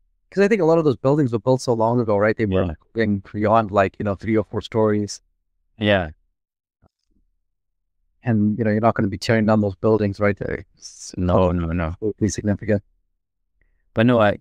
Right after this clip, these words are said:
Speaker 2: I believe also you, you traveled to, is it Guatemala, right?
Speaker 1: Yeah, that was, uh, last year, the year before. We, uh, went there to go,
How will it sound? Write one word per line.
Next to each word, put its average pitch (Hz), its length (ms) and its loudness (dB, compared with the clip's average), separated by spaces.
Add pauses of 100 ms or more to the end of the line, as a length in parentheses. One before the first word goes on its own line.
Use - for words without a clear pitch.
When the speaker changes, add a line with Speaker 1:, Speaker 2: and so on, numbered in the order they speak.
(100)
Speaker 2:
I 110 60 -2
believe 127 260 4
also 120 220 2
you, 117 220 2
you 117 160 0
traveled 113 340 2
to, 104 560 -2
is 104 100 -4
it 104 60 -2
Guatemala, 107 480 2
right? 101 220 -4 (1040)
Speaker 1:
Yeah, 139 260 4
that 135 160 2
was, 135 280 2
uh, 123 400 2 (200)
last 131 320 0
year, 165 100 2
the 139 100 2
year 127 120 4
before. 123 320 0
We, 110 280 0
uh, 107 240 0
went 127 260 -2
there 135 140 0
to 127 240 -4
go, 113 440 -2